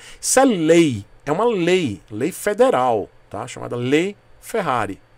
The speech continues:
Essa lei existe desde setenta e nove, se não me engano. E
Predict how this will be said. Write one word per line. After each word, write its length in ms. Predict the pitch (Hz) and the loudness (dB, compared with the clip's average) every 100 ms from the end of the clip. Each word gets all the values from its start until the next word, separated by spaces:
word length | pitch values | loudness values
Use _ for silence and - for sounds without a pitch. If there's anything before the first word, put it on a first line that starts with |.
| _ _ _ | _ _ _
Essa 180 | - - | -10 -4
lei 160 | 196 165 | -2 -2
existe 320 | 131 135 - | -4 -8 -10
desde 280 | 135 180 185 | -6 -6 -6
setenta 500 | - 160 196 208 220 | -6 -6 -6 -4 -4
e 60 | |
nove, 500 | 220 151 131 110 98 107 _ _ _ _ _ | -4 -2 -2 -2 -6 -18 _ _ _ _ _
se 180 | - 196 | -8 -4
não 160 | 127 | -4
me 80 | 117 | -4
engano. 400 | 165 127 87 60 _ _ _ _ - - - - - - - - _ _ - | -6 -6 -8 -12 _ _ _ _ -20 -20 -20 -20 -20 -20 -20 -20 _ _ -4
E 240 | 226 233 | -2 -2